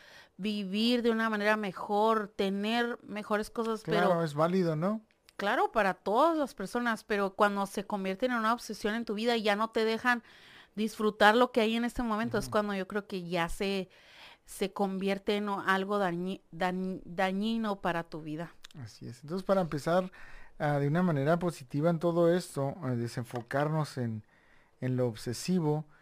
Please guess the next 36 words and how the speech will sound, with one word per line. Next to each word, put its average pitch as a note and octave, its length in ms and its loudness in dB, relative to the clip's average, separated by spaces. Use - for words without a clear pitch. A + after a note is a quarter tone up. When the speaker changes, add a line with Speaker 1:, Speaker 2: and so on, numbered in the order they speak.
Speaker 2:
ah, C3 260 -2
tal C#3 200 0
vez, C#3+ 340 0
em, A#2 540 -4
no B2+ 140 -4
estaría E3+ 380 4
mal F3 340 4
centrar D#3 560 4
nuestra G3+ 300 4
atención, E3 920 -4
no D3 80 -6
sé D3 100 -8
qué D3+ 140 -4
piensas, D3 540 -2
Speaker 1:
Ujú. F3+ 320 -6
Speaker 2:
en C3+ 140 2
lo B2+ 160 -4
que A#2 160 -4
sí - 480 2
tenemos, B2 380 -6
Speaker 1:
Tenemos. - 340 -10
Speaker 2:
en C3+ 160 -2
lo B2+ 120 -4
que B2+ 140 -6
sí F3 420 4
hemos G3 280 6
conseguido. A2 720 -8
Es, G#2+ 180 -14
es B2+ 180 -8
muy D#3 200 -2
frecuente D#3 640 2
que D3 120 -4
se C3+ 120 -4
nos B2+ 240 -4
olvide, C3+ 680 4
¿verdad? D3 400 0